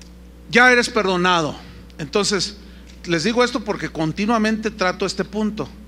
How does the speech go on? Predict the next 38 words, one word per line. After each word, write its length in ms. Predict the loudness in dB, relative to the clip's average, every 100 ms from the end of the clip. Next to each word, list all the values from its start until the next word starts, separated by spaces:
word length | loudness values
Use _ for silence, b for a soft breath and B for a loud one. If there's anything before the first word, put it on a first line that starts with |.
| B B B
Entonces 480 | -4 -2 0 -2 -2
me 140 | -2 -2
preguntan 760 | -2 -2 0 0 0 -4 -6 -14 -8
por 140 | -2
internet 580 | -2 0 -4 0 0 0
o 120 | -2
personalmente, 720 | -2 -4 -2 0 0 0 -4 -4
me 60 |
dicen: 180 | -6 -6
"Oiga, 200 | -6 -4
pastor, 460 | -4 -2 0 0 -2 B B B B B B
fíjese 340 | 0 2 0
que 260 | -2 -4 -4
yo 200 | -4 -2
conocí 320 | 0 -2 0 -2
a 80 |
Cristo 340 | -2 -4 -2 -2
hace 200 | -2 -2
dos 260 | -2 0
años, 440 | 0 0 0 -2 -4
pero 300 | -4 -4 -4
pues 260 | -10 -10
usted, 280 | -14 -6 -4 -4 -6 -10 -10
usted 260 | -8 2 4
entiende, 540 | 4 2 0 2 2
antes 280 | 0 -2 -4
de 120 | -2
yo 140 | -2 0
ser 180 | -2 -4
cristiano, 500 | -6 -2 -2 -2 -4
como 220 | -6 -2
todos, 400 | -2 0 -2 -6 B B B B
yo 140 | -4
cometí 420 | 0 0 2 0
muchas 460 | 0 0 -2 -4 -6
cosas 580 | -8 -14 -10 -6 -6 -6
feas", 540 | -10 -8 -6 -8 -12
dice. 260 | -14 -14